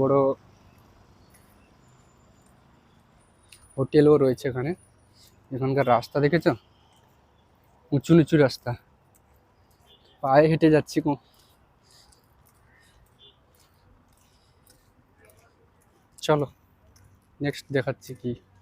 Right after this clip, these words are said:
তো finally এটা, উম, চলে এসেছে বসনগুড়িতে ঢোকার মুহূর্তে। তো ঢোকার মুহূর্তে আগেই আমার তিন রাস্তা রয়েছে, মোড় রয়েছে। এখানে দেখো সবজি বেচছে সবাই,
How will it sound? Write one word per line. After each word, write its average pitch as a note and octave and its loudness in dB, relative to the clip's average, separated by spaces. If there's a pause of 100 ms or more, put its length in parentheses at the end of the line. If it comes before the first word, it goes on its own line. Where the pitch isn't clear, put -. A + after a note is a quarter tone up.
(500)
তো C#3 -6 (180)
finally F3 10 (100)
এটা, G3+ 10 (300)
উম, E3 4 (760)
চলে E3+ 4
এসেছে F3+ -2 (100)
বসনগুড়িতে F3 0
ঢোকার E3+ 2 (100)
মুহূর্তে। D#3 2 (2750)
তো - -8 (100)
ঢোকার D#3+ 2
মুহূর্তে F3 4 (120)
আগেই F#3+ 8
আমার F3+ 4
তিন F3+ 4 (240)
রাস্তা E3 -2
রয়েছে, D#3+ 2
মোড় D#3+ 4
রয়েছে। D3 2 (160)
এখানে D3+ -2
দেখো D3 -4 (100)
সবজি C#3 0
বেচছে D3 -4 (1600)
সবাই, C#3 -2